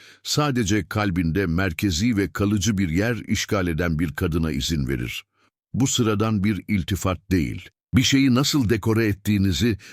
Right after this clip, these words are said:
veya düzenlediğinizi beğendiğini söylediğinde esasen şunu söylüyor: "Seni ve özünü en derin kimliğime entegre ediyorum. Değişmeme izin veriyorum.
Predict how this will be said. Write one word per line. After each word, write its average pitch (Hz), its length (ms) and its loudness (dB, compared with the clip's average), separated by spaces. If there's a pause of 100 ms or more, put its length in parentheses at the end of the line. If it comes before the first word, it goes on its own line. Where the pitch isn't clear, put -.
veya 104 320 0
düzenlediğinizi 107 1000 2
beğendiğini 107 600 2
söylediğinde 104 840 0 (340)
esasen 123 500 0
şunu 120 280 2
söylüyor: 69 640 -2 (400)
"Seni 127 640 2
ve 120 160 0
özünü 107 560 2 (360)
en 139 300 2
derin 117 340 4
kimliğime 107 580 2
entegre 90 600 0
ediyorum. 64 480 -2 (360)
Değişmeme 110 680 2
izin 87 380 0
veriyorum. 64 520 -4